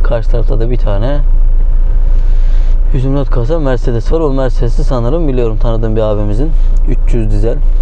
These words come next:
Güzel bir araç. Tabii biraz haşat edilmiş bir araç ama genel manada güzel.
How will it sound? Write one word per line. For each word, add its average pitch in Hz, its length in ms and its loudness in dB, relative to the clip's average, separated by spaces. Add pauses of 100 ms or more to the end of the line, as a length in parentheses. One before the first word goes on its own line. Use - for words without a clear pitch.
(1080)
Güzel 113 220 0
bir 107 60 0
araç. 104 460 0 (540)
Tabii 127 160 0
biraz 123 180 0
haşat 120 440 0 (400)
edilmiş 110 420 0
bir 107 40 0
araç 104 260 0
ama 147 240 0 (540)
genel 117 240 0
manada 92 640 0
güzel. - 260 0